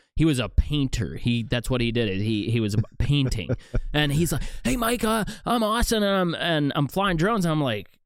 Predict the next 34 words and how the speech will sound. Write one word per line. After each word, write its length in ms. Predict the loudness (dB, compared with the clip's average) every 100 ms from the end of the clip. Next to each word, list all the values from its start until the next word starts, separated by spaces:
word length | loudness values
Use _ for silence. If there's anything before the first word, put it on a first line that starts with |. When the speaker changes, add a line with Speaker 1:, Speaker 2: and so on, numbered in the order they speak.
| _
Speaker 1:
"Guy, 360 | -2 -2 -4 -12 _ _ -4
like, 160 | -4 -2
one 240 | -2 0 2
second 300 | 0 0 -4
here. 220 | -2 0
I'm, 200 | 0 0
like, 240 | -2 -4
flying 300 | -2 0 2
drones." 340 | 2 2 0 0
He's, 240 | 0 0
he 120 | -2
gets 240 | 0 0 2
all 140 | -2
fired 300 | 0 0 2
up, 140 | 0 0
and 80 |
he's 140 | -2 -2
like, 200 | -4 -4 -14 -8
"Well, 220 | 0 0 0
I 100 | 0
wanna 200 | 2 2
do, 240 | 2 2 2
uh, 120 | 2
drone 240 | 2 2
pet 180 | 2 2
recovery, 520 | 2 2 2 4 4
and, 200 | 2 0 -2 -8 -2
and 80 |
I'd 160 | -2 2
really 220 | 2 4
be 120 | 2
passionate." 500 | 2 2 2 2 2
I'm 120 | 2 2
like, 260 | 0 -2